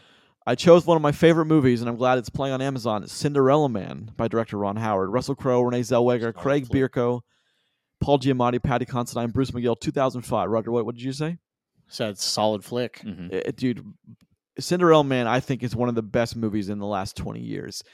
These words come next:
Speaker 1: And, and it is. It, I've been saying that for years now, but it is almost twenty years. So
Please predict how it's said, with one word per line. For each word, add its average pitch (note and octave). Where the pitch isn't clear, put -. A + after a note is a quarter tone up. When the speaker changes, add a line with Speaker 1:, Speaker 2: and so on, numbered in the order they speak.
Speaker 1:
And, D3
and D#3+
it D#3
is. D3
It, B2+
I've D3+
been D#3+
saying D#3
that D3+
for A#2+
years C#3+
now, C#3
but B2
it A#2+
is C3+
almost A2
twenty G#2
years. F#2
So F2+